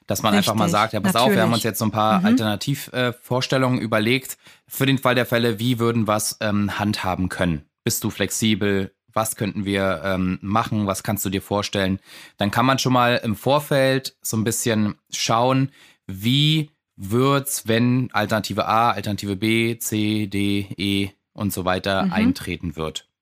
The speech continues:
Speaker 1: Ne? Und, ähm, noch als weiteren Tipp, wenn ihr jetzt gerade dabei seid, Verträge zu schließen, spricht d-, das ganze Thema schon beim Vertragsschluss an. Und im Zweifel lasst es auch mit in den Vertrag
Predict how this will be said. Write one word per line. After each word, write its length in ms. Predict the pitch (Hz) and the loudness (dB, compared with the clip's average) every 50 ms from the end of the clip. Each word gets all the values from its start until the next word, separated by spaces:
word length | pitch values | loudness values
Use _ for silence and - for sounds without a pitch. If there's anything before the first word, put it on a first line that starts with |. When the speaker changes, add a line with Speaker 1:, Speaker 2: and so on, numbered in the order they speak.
| _ _ | _ _
Speaker 1:
Ne? 220 | - 87 90 101 - _ _ - - - - - - _ _ | -6 -4 -4 -4 -6 _ _ -20 -20 -20 -20 -20 -20 _ _
Und, 360 | - 107 110 113 104 - - - | 0 2 2 2 2 0 -2 -2
ähm, 300 | 87 104 104 101 101 101 - | 0 2 2 2 0 0 -2
noch 180 | - 113 110 123 | -2 -2 0 0
als 160 | 113 - - | -2 0 2
weiteren 400 | 95 107 127 160 147 151 143 143 | 2 2 2 2 2 2 2 2
Tipp, 240 | - 147 143 143 _ - | 2 0 0 -2 _ -2
wenn 160 | - 110 117 | -2 0 0
ihr 80 | - 107 | 2 0
jetzt 260 | 107 101 107 - - | 0 0 -2 -2 -2
gerade 160 | - 104 104 | -2 -2 0
dabei 300 | - 101 92 95 95 120 | 0 0 0 2 2 2
seid, 140 | 135 147 131 | 2 2 0
Verträge 400 | - 123 107 - - 117 123 135 | 0 -2 -4 -2 -2 0 0 0
zu 100 | - 123 | -2 -2
schließen, 440 | - - 127 120 - 127 120 117 - _ _ _ - | -4 0 0 0 2 2 0 0 -2 _ _ _ -8
spricht 580 | - - - - - 107 123 135 - - - - | -6 -4 -4 -4 0 0 0 0 0 -2 -6 -6
d-, 100 | 110 95 - | -6 -6 -2
das 180 | - 107 - | -2 -2 -2
ganze 280 | - 107 104 110 - 107 | 0 0 0 0 -2 -2
Thema 260 | - 113 107 110 113 | -2 0 2 2 2
schon 180 | - - 107 95 | 2 2 0 2
beim 220 | 95 95 104 107 | 2 2 0 0
Vertragsschluss 560 | - 107 - - - 90 92 - - 101 95 - | -2 -4 -8 -6 -6 -6 -4 -4 -6 -6 -6 -4
an. 280 | 71 85 82 82 85 _ - | -4 -4 -4 -4 -8 _ -14
Und 120 | - 95 | -12 -10
im 100 | 92 90 | -8 -8
Zweifel 500 | - - 92 90 92 - - 104 101 101 _ _ _ _ _ _ _ _ _ _ | -6 -4 -4 -4 -4 -2 -2 -2 -2 -4 _ _ _ _ _ _ _ _ _ _
lasst 300 | - 92 95 104 - - | -4 0 0 0 0 0
es 120 | 113 - - | -4 -2 0
auch 180 | 71 98 95 - | 0 -2 0 0
mit 140 | 101 98 - | -2 -2 0
in 80 | 98 | -2
den 120 | 95 92 87 | -2 -2 -2
Vertrag 560 | - 90 - - - 87 92 98 - - | -4 -6 -8 -6 -4 -2 -2 -2 -4 -6